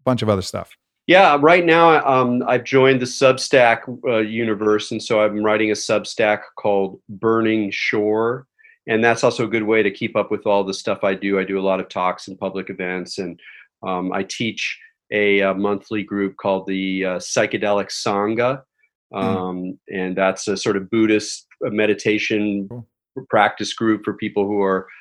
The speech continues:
Speaker 2: you know, interested or influenced by their psychedelic experience as well. And there, there's information about that on, on, on the Burning Shore. It's called the San Francisco Psychedelic Sangha. And then I also have an older archive that has, like,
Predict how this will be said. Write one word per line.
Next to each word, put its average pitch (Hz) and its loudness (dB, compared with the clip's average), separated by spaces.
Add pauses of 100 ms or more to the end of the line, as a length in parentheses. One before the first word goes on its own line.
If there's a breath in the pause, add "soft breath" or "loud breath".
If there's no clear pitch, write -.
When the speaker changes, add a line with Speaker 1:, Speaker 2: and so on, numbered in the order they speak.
(220 loud breath)
Speaker 2:
you 101 -4
know, 95 -2
interested 104 -4
or 95 0
influenced 98 -4
by 95 2
their 95 -4
psychedelic 95 -2
experience 98 -4
as 95 -10
well. 98 2
And 98 -2
there, 87 -6 (320 loud breath)
there's 113 -2
information 104 0
about 95 -4
that 92 0
on, 92 -4
on, 92 -6
on 95 -2
the 92 -4
Burning 92 -4
Shore. 95 -4
It's 87 -8
called 85 -8
the 85 -10
San 98 -4
Francisco 95 -10
Psychedelic 90 -4
Sangha. 92 -4 (420 loud breath)
And 120 2
then 131 8
I 127 8
also 135 6
have 120 8
an 107 4
older 117 4
archive 104 4
that 98 2
has, 101 2
like, 95 2